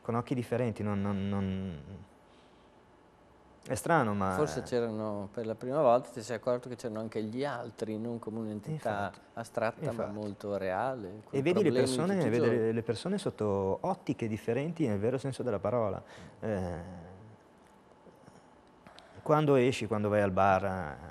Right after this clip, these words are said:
Speaker 1: a prendere un caffè, eh, tu entri, prendi il caffè, paghi. Puoi essere vestito bene, male,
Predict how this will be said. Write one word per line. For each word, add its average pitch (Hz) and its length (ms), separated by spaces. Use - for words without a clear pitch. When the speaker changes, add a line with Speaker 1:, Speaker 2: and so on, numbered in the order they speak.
Speaker 1:
a - 80
prendere 92 320
un 87 100
caffè, 90 380
eh, 82 300
tu 98 380
entri, 107 480
prendi 98 240
il 107 60
caffè, 143 360
paghi. 87 400
Puoi 113 140
essere 104 240
vestito - 260
bene, 92 300
male, 87 420